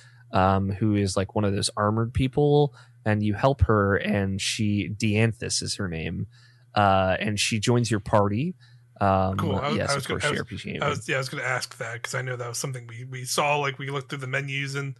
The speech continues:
Speaker 2: viewpoints and saw, like, you, there would be some kind of partying up with characters. So I was definitely curious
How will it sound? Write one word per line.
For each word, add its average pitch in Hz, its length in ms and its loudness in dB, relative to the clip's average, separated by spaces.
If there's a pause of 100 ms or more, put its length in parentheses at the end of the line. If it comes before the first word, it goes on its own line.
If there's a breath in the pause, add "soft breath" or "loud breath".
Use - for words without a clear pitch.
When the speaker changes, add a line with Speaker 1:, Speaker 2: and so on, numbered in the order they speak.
(400 soft breath)
Speaker 2:
viewpoints 143 420 -2
and 139 80 -10
saw, 135 180 0
like, 131 220 -6
you, 131 140 -12
there 135 140 -6
would 127 100 -10
be 127 100 -12
some 131 180 -8
kind 123 120 -8
of 120 100 -16
partying 127 520 -4
up 123 200 -10
with 135 120 -10
characters. 131 520 -8
So - 60 -16
I - 40 -12
was 127 80 -12
definitely 127 260 -12
curious - 500 -16